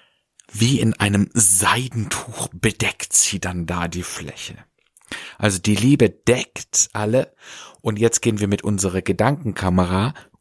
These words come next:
unter die Decke runter und schauen, was da ist.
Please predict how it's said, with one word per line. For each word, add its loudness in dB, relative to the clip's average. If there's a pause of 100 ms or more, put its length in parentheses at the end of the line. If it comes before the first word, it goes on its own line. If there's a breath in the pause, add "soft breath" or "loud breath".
unter 2
die -8
Decke 0
runter -2
und -2
schauen, -2
was -2
da -2
ist. -2